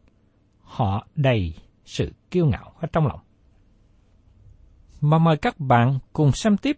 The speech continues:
trong Thi Thiên bảy mươi ba câu bảy. "Mắt chúng nó lộ ra trong mỡ,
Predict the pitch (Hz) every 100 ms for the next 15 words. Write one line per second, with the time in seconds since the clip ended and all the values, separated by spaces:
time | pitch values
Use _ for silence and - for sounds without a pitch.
0 | - - 208 190 214 - 214 196 107 156
1 | 180 170 170 - 185 139 87 113 - _
2 | _ _ _ _ _ _ _ _ - 208
3 | - - 277 269 269 214 117 95 143 175
4 | 208 202 208 127 180